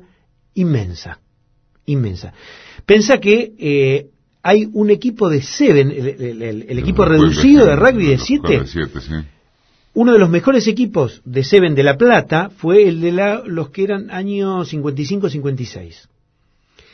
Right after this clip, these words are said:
Speaker 1: Y de los siete titulares, tres o cuatro están desaparecidos.
Speaker 2: De los siete,
Speaker 1: De los
Speaker 2: tres o
Speaker 1: siete
Speaker 2: cuatro.
Speaker 1: titulares del Seven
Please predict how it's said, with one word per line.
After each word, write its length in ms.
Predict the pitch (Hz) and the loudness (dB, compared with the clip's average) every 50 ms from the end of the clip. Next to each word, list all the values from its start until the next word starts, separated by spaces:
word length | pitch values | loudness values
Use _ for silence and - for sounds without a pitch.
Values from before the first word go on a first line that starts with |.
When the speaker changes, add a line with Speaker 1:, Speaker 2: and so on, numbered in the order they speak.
| _ _ _ _ _ _ _ _ _ - | _ _ _ _ _ _ _ _ _ -6
Speaker 1:
Y 140 | 185 180 | -4 -2
de 120 | 170 196 202 | 2 2 2
los 340 | 190 196 165 - - - _ - | 2 0 -2 -4 -10 -16 _ -16
siete 500 | - - - - 214 254 294 - 262 208 | -14 -12 -8 -2 0 0 0 0 0 -4
titulares, 720 | 160 175 139 139 160 175 220 247 233 160 - - - _ _ _ _ _ _ _ _ | -4 -6 -4 -2 -2 0 0 0 0 -2 -4 -6 -12 _ _ _ _ _ _ _ _
tres 260 | - 208 233 220 214 | 0 0 0 -2 -4
o 60 | 160 | -4
cuatro 260 | 143 190 208 202 208 | -2 -2 -2 -2 -4
están 200 | 135 - 147 135 | -6 -8 -8 -8
desaparecidos. 720 | 123 107 101 104 95 92 87 - - - - _ _ _ _ _ _ _ _ _ _ _ _ _ _ _ _ _ _ _ - | -8 -10 -12 -14 -16 -16 -18 -20 -20 -20 -20 _ _ _ _ _ _ _ _ _ _ _ _ _ _ _ _ _ _ _ -6
Speaker 2:
De 160 | 73 82 82 | -4 -4 -2
los 240 | 85 80 - - - | -2 -4 -6 -8 -6
siete, 320 | 98 113 135 - - - | -4 -4 -4 -4 -4 -2
Speaker 1:
De 100 | 156 165 | 0 2
los 140 | 180 185 - | 2 2 2
Speaker 2:
tres 20 | |
o 20 | - | 4
Speaker 1:
siete 240 | 294 320 - - | 2 2 4 2
Speaker 2:
cuatro. 180 | 240 - - - | 0 0 0 2
Speaker 1:
titulares 540 | - 370 359 359 285 262 277 277 262 240 190 | 2 2 2 2 2 4 4 4 4 2 2
del 260 | 196 185 185 185 170 | 2 2 2 2 0
Seven 580 | - - - 302 311 311 302 302 294 294 285 | -2 -4 0 0 2 2 2 0 -2 -4 -6